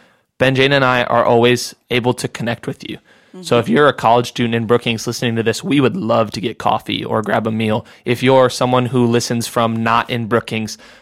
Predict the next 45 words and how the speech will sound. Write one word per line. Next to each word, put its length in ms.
you 80
can 140
always 260
find 180
our 100
emails 340
on 100
the 60
church 260
website, 400
or 100
you 100
can 120
just 180
D 160
M 160
us 160
on 60
Instagram 540
or 80
Facebook, 540
and 160
w-, 260
we'd 260
love 200
to 60
connect 320
with 140
you 180
and 140
kinda 220
just 160
walk 260
through 160
some 160
of 40
these 140
questions 400
you 100
have, 200
'cause 260
are 100
there 80
bad 260
questions? 460